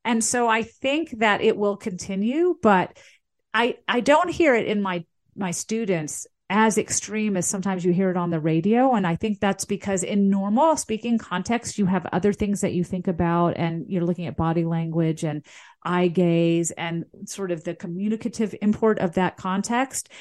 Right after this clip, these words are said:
On radio, you don't have that to distract you. So you focus so intensely on the voice. So in general populations, I don't think it tends to be as noticeable or as bothersome.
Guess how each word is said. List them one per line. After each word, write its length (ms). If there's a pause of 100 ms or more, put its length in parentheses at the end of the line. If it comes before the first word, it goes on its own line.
(140)
On 200
radio, 440
you 200
don't 280
have 340
that 220
to 80
distract 560
you. 80
So 160
you 140
focus 440
so 520
intensely 680
on 220
the 80
voice. 560 (400)
So 180
in 140
general 480
populations, 680
I 100
don't 320
think 200
it 120
tends 340
to 100
be 160
as 140
noticeable 480
or 240
as 120
bothersome. 800